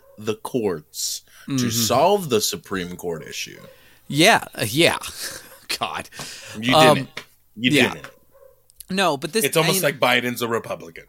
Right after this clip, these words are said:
Speaker 2: Right. And so there's all kinds of Republican stuff like that, that they'll just oopsie daisy, you know, let slip through. "Oh, you know, we won't raise the minimum wage. Oh, we'll let the covid payouts stop." Oh, you know, so much as they, they really lasted in the first place.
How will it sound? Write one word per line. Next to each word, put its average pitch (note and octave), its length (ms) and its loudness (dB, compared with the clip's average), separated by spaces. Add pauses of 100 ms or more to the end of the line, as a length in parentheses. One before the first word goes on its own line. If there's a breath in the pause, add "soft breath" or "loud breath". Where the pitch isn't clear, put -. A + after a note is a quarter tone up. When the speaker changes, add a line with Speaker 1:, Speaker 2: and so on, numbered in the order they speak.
(320)
Speaker 2:
Right. F3+ 580 0 (320 loud breath)
And G#3+ 160 0
so B3+ 180 4
there's A#3+ 160 0
all C4 140 -4
kinds A#3+ 400 -2
of E3+ 100 -6
Republican D3 520 -2
stuff B2 320 0
like A2+ 180 -2
that, G#2+ 240 0
that A2+ 100 -2
they'll A#2+ 140 0
just A2 260 -4 (120)
oopsie A#2+ 440 -2
daisy, B2+ 560 0
you C#3 80 -6
know, A#2 160 -2 (220 loud breath)
let A#2 240 -2
slip C#3 300 -2
through. D#3 460 -4
"Oh, B2+ 480 0
you A#2 140 -6
know, G#2 180 -2
we A2+ 160 -4
won't A#2+ 300 -4 (260 loud breath)
raise B2 300 0
the B2+ 80 -6
minimum C3 400 -4
wage. A#2 480 -2
Oh, A#2+ 300 -2
we'll A#2 200 -6
let B2 200 -4
the B2+ 80 -4
covid B2+ 400 -4
payouts G#2+ 440 -2
stop." F#2+ 520 -2
Oh, A#2+ 200 0
you A#2 160 -4
know, G2 180 -4
so - 140 -4
much G#2 160 -4
as G#2 120 -6
they, G2+ 160 -2
they G2+ 200 -4
really G2+ 280 -2
lasted F#2+ 440 -2
in F#2+ 80 -4
the F#2+ 60 -10
first A2+ 300 -2
place. E2+ 300 -6